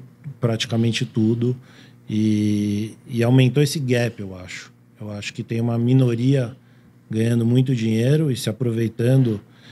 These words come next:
é, até do, do, das políticas de, dos bancos centrais, é, que foram feitas pra amenizar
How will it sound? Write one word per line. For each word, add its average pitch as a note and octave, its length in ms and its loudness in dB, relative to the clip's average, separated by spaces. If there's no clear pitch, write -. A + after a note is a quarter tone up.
é, G2+ 120 -6
até A2 380 -2
do, G2+ 360 -4
do, A2 260 -8
das G2+ 160 -8
políticas A2 1120 0
de, G2+ 120 -10
dos G#2+ 320 -12
bancos A2 300 -4
centrais, A2 840 -2
é, G2+ 200 -8
que - 100 -18
foram G#2 220 -4
feitas A2 360 -6
pra A#2+ 220 0
amenizar B2 880 2